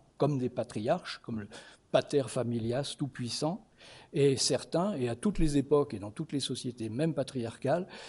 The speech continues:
des hommes, des individus masculins, ont d'une certaine façon souffert quelque part,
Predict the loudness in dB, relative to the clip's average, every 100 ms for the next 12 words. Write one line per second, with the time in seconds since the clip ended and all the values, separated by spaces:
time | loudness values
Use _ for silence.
0 | -14 -4 2 2 2 -2 0 2 2 -2
1 | -14 -20 -16 -10 -4 -4 -4 -6 0 0
2 | 2 0 -2 0 -2 0 -4 -4 -4 -2
3 | -2 -4 -16 -18 -18 -16 2 4 4 2
4 | -4 -4 -2 -4 -4 -4 -6 -4 -2 -2
5 | -4 -12 _ _ _ _ _ _ _ _
6 | -20 -20 -20 _ 2 4 2 -4 -18 0
7 | 2 2 0 0 2 2 0 -8 -18